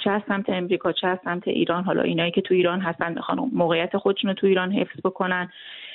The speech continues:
کسایی هم که توی امریکا هستن به هر صورت با پشتیبانی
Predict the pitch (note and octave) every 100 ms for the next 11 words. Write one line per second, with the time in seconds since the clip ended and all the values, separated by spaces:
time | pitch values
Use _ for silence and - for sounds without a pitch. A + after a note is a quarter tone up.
0 | - - A#3+ A3+ A#3 B3+ B3 B3 A#3+ A3+
1 | A3 G#3 G3 G3 G3+ G#3+ G#3 G#3 G3+ F#3
2 | F3+ F#3+ - F3+ F#3 F3+ G3 F3+ F#3 F3
3 | E3+ F#3